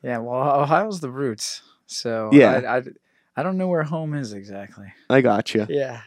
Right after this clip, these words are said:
Speaker 1: <laughs>
Speaker 2: For those, for anybody out there that doesn't know, this is my friend Joey, and me and Joey know each other from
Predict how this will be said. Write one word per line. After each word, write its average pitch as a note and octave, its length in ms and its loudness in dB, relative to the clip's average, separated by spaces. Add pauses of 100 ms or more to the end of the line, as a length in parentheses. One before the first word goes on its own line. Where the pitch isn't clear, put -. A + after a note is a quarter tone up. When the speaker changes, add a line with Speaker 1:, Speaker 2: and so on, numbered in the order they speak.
(340)
Speaker 1:
<laughs> - 400 2
Speaker 2:
For D#3 180 4
those, E3 400 6
for - 260 2
anybody C3+ 380 6
out B2 200 2
there A#2 120 4
that A#2 120 2
doesn't A#2 260 2
know, A2 520 0 (360)
this B2 220 -2
is A#2+ 140 -4
my A#2+ 100 2
friend A#2 300 -2
Joey, A#2+ 460 2
and B2+ 180 0
me C3 180 0
and B2 80 -2
Joey A#2+ 540 0
know B2 260 4
each A2+ 180 0
other A#2+ 240 2
from A#2+ 460 4